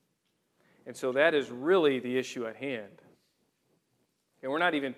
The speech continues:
we're not told that, that Barnabas gave all that he sold. We're not told that.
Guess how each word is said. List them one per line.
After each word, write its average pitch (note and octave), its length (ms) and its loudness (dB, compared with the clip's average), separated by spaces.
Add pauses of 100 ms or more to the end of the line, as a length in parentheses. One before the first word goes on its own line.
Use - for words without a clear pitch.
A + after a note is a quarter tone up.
we're D#3+ 120 -2
not F3+ 260 0
told C#3 480 4 (320)
that, C3+ 260 4 (380)
that C3 500 4 (480)
Barnabas E3 520 10 (360)
gave F3+ 460 10 (100)
all B2 460 10
that C3+ 160 8
he B2+ 160 2
sold. A#2 480 2 (1400)
We're G3+ 120 -4
not - 120 -8
told A#2 220 -6
that. A#2+ 240 -10